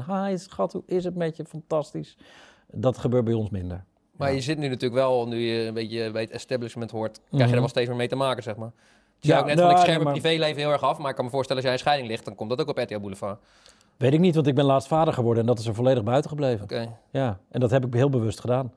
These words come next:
Speaker 2: Hm.
Speaker 1: Ja, ik had zoiets van, "Dat hoeft niet." En dan kan ik best iets op Instagram of op Twitter zetten of zo. En dan wordt het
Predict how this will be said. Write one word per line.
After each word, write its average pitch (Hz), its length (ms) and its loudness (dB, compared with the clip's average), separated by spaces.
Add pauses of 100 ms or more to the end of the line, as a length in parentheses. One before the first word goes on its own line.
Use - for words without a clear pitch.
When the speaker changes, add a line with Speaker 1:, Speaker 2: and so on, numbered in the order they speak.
(100)
Speaker 2:
Hm. 135 80 -12 (440)
Speaker 1:
Ja, 110 380 0
ik 107 160 -4
had - 140 -2
zoiets 110 220 -4
van, 110 100 -8
"Dat 101 120 -8
hoeft 110 180 -8
niet." - 240 -8
En 127 160 -2
dan 120 100 0
kan 131 140 0
ik 120 80 0
best 131 200 -2
iets - 200 -6
op 120 120 -6
Instagram 120 440 0
of 107 120 -4
op 110 120 -10
Twitter 139 300 -2
zetten 101 240 -4
of 95 120 -8
zo. 101 180 -6
En 123 60 -2
dan 120 80 -2
wordt 117 200 -2
het - 100 -20